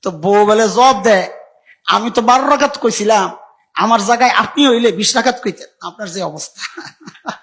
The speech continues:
কত লাজুক ছিল মানুষ। এখন যুগ পাল্টাইছে, যুগ যে পাল্টাইছে এটারও তো প্রমাণ লাগবে, তাই না?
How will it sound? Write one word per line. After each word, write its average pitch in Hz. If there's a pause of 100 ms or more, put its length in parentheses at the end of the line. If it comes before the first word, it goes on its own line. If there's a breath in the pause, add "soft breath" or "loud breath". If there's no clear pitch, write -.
(2250 loud breath)
কত 285
লাজুক 349
ছিল 392
মানুষ। 392 (760 soft breath)
এখন 214
যুগ -
পাল্টাইছে, 208 (880)
যুগ 220
যে 208
পাল্টাইছে 277
এটারও 262
তো 277
প্রমাণ 294
লাগবে, 214
তাই 220
না? 277